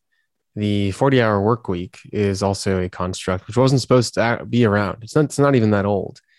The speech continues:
Um, it supposedly, I think researchers at the time thought that the forty-hour work week was supposed to consistently decrease over time, 'cause before it was, it was, like, sixty, eighty.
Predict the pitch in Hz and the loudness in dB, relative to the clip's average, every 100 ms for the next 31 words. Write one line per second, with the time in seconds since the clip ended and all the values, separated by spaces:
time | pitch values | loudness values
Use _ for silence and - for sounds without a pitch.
0 | _ _ _ _ - 92 95 80 - 110 | _ _ _ _ -6 -2 -2 -2 -10 -2
1 | 113 123 110 107 98 98 107 110 104 104 | 2 4 4 2 0 0 0 0 -4 -8
2 | 98 - - 104 98 92 101 98 98 - | -10 -12 -2 0 0 2 0 0 -4 -6
3 | 92 - 107 101 92 107 104 101 - 101 | -6 0 2 2 2 -2 -2 -6 -6 -6
4 | 110 107 - 101 95 _ - - 156 - | -6 -6 -10 -12 -12 _ -8 -6 -4 -2
5 | 135 - 117 104 104 - - 117 - - | -4 -2 -2 0 -4 -2 -2 -2 -4 -10
6 | - _ _ _ _ - 113 104 101 - | -12 _ _ _ _ -4 0 0 0 0
7 | 117 95 107 _ _ _ 113 101 101 - | 0 -2 -6 _ _ _ -4 0 0 2
8 | 104 98 98 92 92 90 90 90 - 95 | 2 0 0 -2 -4 -8 -8 -8 -10 -10
9 | - 90 87 90 87 87 98 | -10 -8 -6 -6 -6 -8 -10